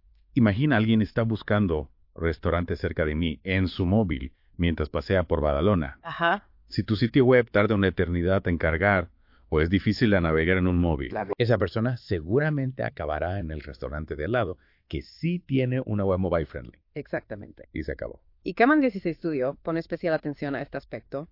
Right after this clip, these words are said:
Speaker 1: Ya.
Speaker 2: asegurándose de que tu sitio web sea accesible y atractivo para los usuarios de móviles,
Speaker 1: Bien.
Speaker 2: independientemente del dispositivo que estén utilizando.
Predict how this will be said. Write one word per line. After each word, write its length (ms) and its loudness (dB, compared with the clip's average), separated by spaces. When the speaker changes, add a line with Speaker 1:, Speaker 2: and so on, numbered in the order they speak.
Speaker 1:
Ya. 220 -10
Speaker 2:
asegurándose 720 0
de 120 -4
que 160 -6
tu 220 -12
sitio 480 -6
web 180 2
sea 220 -2
accesible 600 -6
y 80 -4
atractivo 600 -6
para 240 -6
los 180 -8
usuarios 420 -4
de 80 -2
móviles, 380 -2
Speaker 1:
Bien. 480 -6
Speaker 2:
independientemente 920 2
del 180 -2
dispositivo 760 -4
que 80 -10
estén 200 -8
utilizando. 680 -10